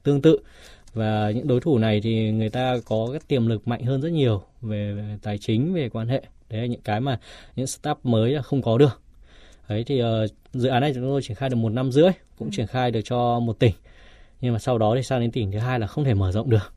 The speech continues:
Speaker 1: bởi
Speaker 2: Ừ.
Speaker 1: vì là gặp rất nhiều khó khăn về vấn đề, ờ, quan hệ rồi nhiều vấn đề khác, chưa đủ kinh nghiệm. Đấy, thì, ờ, một, một bài học tôi rút ra được từ dự án này đó là sản phẩm tốt nhưng mà không có ai biết đến thì cũng chỉ là bỏ đi thôi. Đấy, nên là các bạn phải lựa chọn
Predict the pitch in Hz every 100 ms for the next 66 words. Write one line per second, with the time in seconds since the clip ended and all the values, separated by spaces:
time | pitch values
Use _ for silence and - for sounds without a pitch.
0 | - 104 - 104 98 98 98 101 104 104
1 | 98 - 147 175 123 113 107 123 113 104
2 | 98 101 120 107 95 95 98 110 107 123
3 | 120 98 101 92 101 117 139 143 - -
4 | _ - 151 139 95 135 127 135 - -
5 | - - - - - - - 110 107 120
6 | 120 113 113 120 117 - - 135 123 123
7 | 131 127 127 135 147 143 175 170 151 117
8 | 117 110 107 113 135 117 117 - 107 -
9 | 98 87 - 170 208 - - 127 117 -
10 | 147 127 117 131 143 127 110 123 113 -
11 | 120 123 101 95 90 113 131 120 - -
12 | - - - - - 104 120 120 113 107
13 | 101 101 135 131 101 - 92 104 123 -
14 | 135 -